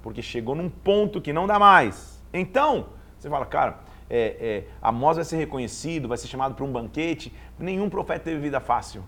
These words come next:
Todos os profetas vi-, viveram conspirações, viveram perseguições. A mesma coisa aconteceu com Amós.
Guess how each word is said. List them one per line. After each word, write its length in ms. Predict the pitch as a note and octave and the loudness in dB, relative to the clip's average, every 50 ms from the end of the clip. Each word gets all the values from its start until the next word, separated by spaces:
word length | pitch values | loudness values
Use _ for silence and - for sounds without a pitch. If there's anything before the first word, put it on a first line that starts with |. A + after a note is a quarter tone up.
| - - - - - - - - - | -16 -20 -20 -20 -20 -20 -20 -8 -2
Todos 240 | - F#3 F#3+ G3 E3+ | 2 2 4 2 2
os 60 | D3 | 0
profetas 500 | - F3 D#3 - E3 D#3+ D#3 D#3 C#3+ B2+ | -2 -4 -2 0 0 -2 -2 -2 -6 -8
vi-, 180 | B2+ C3+ C#3 C3 | -8 -10 -10 -8
viveram 380 | B2+ C3 C3 B2 C#3+ D3+ D#3 | -6 -4 -2 -2 -2 -2 -2
conspirações, 720 | - D3 C#3+ - - D3 C#3+ C#3 C#3 - - C#3 C#3+ C#3 A#2+ | -4 -6 -6 -4 0 0 2 2 0 -2 -4 -4 -2 -2 0
viveram 180 | B2 C#3 C#3+ | -2 -2 -2
perseguições. 600 | C3 C#3+ C3 - C3+ B2+ A2+ - - C#3 C#3+ C3+ - | -2 -4 -4 -2 -2 -4 -4 -4 -4 -4 -4 -4 -4
A 80 | D#3 F3 | -4 -4
mesma 360 | F3+ F3 F3 D#3 E3 E3 D3 | -2 -2 -2 0 0 -2 -2
coisa 320 | - - D3+ D#3 C#3 D3 | -2 0 0 0 2 0
aconteceu 420 | D3 D3+ D3 C3+ D3 C3+ - D3 D3 | -2 -2 -4 -6 -6 -6 -4 -6 -4
com 160 | - D3+ D#3 | -4 -4 -2
Amós. 420 | D#3 D3+ D#3 D#3+ C#3+ B2+ - - | -2 0 0 0 0 -2 -4 -14